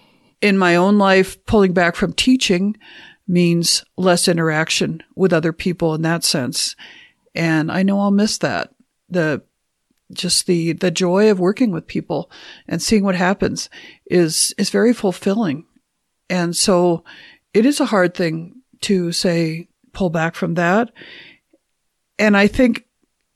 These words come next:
a lot of people have this, this work ethic. I, I need to always be accomplishing. I need to always be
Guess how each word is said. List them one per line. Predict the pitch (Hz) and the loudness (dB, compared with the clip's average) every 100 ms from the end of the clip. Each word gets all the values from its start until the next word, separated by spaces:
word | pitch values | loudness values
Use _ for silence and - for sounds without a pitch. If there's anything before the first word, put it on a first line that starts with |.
| _ _ _ _ _ | _ _ _ _ _
a | - 208 | 0 2
lot | 202 196 185 196 | 4 4 4 2
of | 196 | 2
people | - 170 190 | 0 2 2
have | 175 151 160 | 2 2 2
this, | 170 185 | 0 -2
this | - - - 226 - | -6 -6 -2 -2 0
work | 202 359 - | 2 2 0
ethic. | 135 - - - - | -2 -2 -6 -6 -6
I, | 160 156 - _ | -4 -6 -10 _
I | - 165 | -4 -2
need | 170 190 220 - | 2 2 2 0
to | 233 | -2
always | 147 170 185 175 185 | 0 2 4 2 0
be | - 170 156 | 0 0 0
accomplishing. | - - 156 170 - 147 156 | -4 -4 -4 -4 -6 -6 -6
I | 160 | -6
need | 170 170 | -4 -4
to | 165 | -4
always | - 170 175 - | -2 0 0 -2
be | 185 160 160 | -2 0 -2